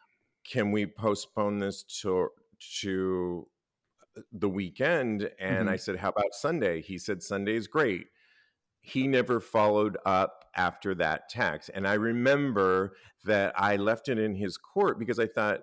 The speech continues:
Speaker 1: "Okay, you had to postpone it, which is fine. I said Sunday, you said great." To me, it was your job to then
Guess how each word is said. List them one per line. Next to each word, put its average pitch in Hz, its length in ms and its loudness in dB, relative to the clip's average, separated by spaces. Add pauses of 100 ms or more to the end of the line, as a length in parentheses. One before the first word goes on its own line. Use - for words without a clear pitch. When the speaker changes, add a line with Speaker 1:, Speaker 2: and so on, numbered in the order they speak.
(300)
Speaker 1:
"Okay, 110 580 2
you 117 260 -4
had 131 200 -2
to 151 260 -4 (240)
postpone 127 460 -2
it, 95 100 0
which 120 160 -8
is 147 140 -10
fine. 90 540 -2 (840)
I 95 140 0
said 120 300 -2
Sunday, 110 580 0
you 98 160 -6
said 123 340 -6
great." 95 480 -2
To - 100 -6
me, 143 180 -2
it 113 100 -2
was 92 180 -4
your 117 200 0
job 95 400 0
to 98 120 -10
then 87 600 -4